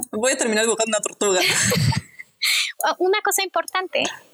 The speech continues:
Speaker 2: es que las extremidades traseras son del mismo tamaño que las delanteras, cosa que no
Speaker 1: Ah,
Speaker 2: sucede en
Speaker 1: fuck,
Speaker 2: las
Speaker 1: ya me
Speaker 2: tortugas.
Speaker 1: equivoqué.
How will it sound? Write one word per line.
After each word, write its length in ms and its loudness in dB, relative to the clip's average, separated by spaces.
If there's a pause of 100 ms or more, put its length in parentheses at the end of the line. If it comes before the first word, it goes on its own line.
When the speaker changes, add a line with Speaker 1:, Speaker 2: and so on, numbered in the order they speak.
(100)
Speaker 2:
es 160 0
que 380 2
las 260 2
extremidades 760 0
traseras 680 0
son 160 2
del 140 2
mismo 340 2
tamaño 480 0
que 120 0
las 180 2
delanteras, 720 0
cosa 260 0
que 160 -2
no 400 4
Speaker 1:
Ah, 140 0
Speaker 2:
sucede 160 2
en 80 0
Speaker 1:
fuck, 80 0
Speaker 2:
las 120 -2
Speaker 1:
ya 140 0
me 80 0
Speaker 2:
tortugas. 260 0
Speaker 1:
equivoqué. 200 -18